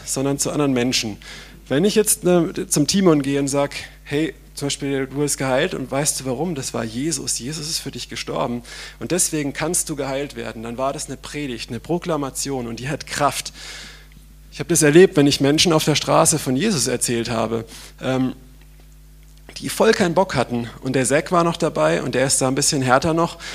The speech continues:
Der hat denen dann richtig voll von der Bibel erzählt. Der hat genau das gemacht, was wir hier in der Gemeinde oft hören, was wir nicht machen sollen. Er hat ihm die Bibel auf den Kopf gehauen. Natürlich keine Bibel, sondern er hat ihm einfach die Bibel erzählt, äh,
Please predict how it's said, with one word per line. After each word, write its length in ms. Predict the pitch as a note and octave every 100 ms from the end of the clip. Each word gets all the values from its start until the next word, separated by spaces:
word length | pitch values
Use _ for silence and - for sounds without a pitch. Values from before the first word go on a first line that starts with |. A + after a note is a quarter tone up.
| - -
Der 100 | B2+
hat 140 | D#3
denen 140 | E3 D#3
dann 280 | D3+ C#3+ B2+
richtig 380 | E3 - F3+ -
voll 200 | E3 E3
von 140 | E3+
der 100 | C#3+
Bibel 280 | E3 D#3+ C3+
erzählt. 420 | D#2+ - A#2+ A#2
Der 80 | C#3
hat 100 | -
genau 220 | D3 F3+
das 160 | G3 -
gemacht, 320 | F3+ F3+ -
was 200 | E3 -
wir 260 | D#3 D3+ C#3+ - -
hier 180 | - F3+
in 60 |
der 100 | F3
Gemeinde 400 | D3+ D3 D3 D#3
oft 200 | B2 -
hören, 200 | E3+ D3+
was 180 | D3 -
wir 60 | C3
nicht 180 | E3+ -
machen 260 | B2 B2
sollen. 180 | A#2+ B2
Er 60 | B2+
hat 80 |
ihm 80 | C#3
die 100 | C3+
Bibel 300 | C3 E3 C#3
auf 140 | B2 -
den 80 |
Kopf 260 | A2 A#2 -
gehauen. 300 | A2+ A2 G#2+
Natürlich 380 | A2 C#3 B2+ -
keine 260 | C3+ B2
Bibel, 280 | A2 D#3 F#3
sondern 220 | D3+ C#3
er 60 | C3+
hat 100 | C#3+
ihm 120 | C3+
einfach 340 | C#3+ C#3+ D3 - - - -
die 80 | D#3+
Bibel 280 | G#3 A3+ B2+
erzählt, 580 | A#2 - A#2+ A2+ A2 - - - -
äh, 300 | B2+ B2+